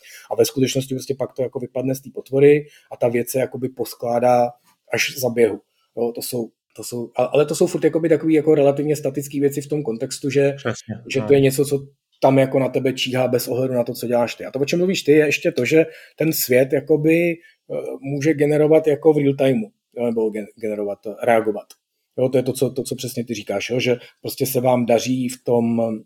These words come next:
Speaker 1: v tom Left four Dead, jako všichni hrajete za snajpery a fakt střílíte jako hodně dobře,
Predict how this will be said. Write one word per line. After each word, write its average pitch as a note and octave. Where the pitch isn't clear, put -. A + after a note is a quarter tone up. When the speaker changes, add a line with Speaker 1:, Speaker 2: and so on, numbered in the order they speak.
Speaker 1:
v -
tom A#2+
Left -
four B2+
Dead, B2
jako A2+
všichni C#3
hrajete C3
za B2
snajpery C3
a B2+
fakt -
střílíte B2+
jako B2+
hodně A#2
dobře, B2+